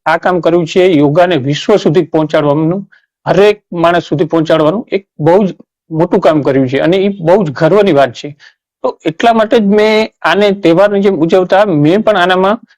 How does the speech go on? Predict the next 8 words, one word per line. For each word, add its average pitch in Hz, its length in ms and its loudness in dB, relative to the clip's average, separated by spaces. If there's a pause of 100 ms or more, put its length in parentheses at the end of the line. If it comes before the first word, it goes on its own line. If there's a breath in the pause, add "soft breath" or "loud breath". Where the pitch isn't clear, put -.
(200)
યોગદાન 180 460 2
આપ્યું 202 360 0
અને 202 140 0
મેં 165 340 2
પણ 269 200 0
યોગા 160 360 2
ડેનો, 185 440 0 (180)
અ, 180 60 -6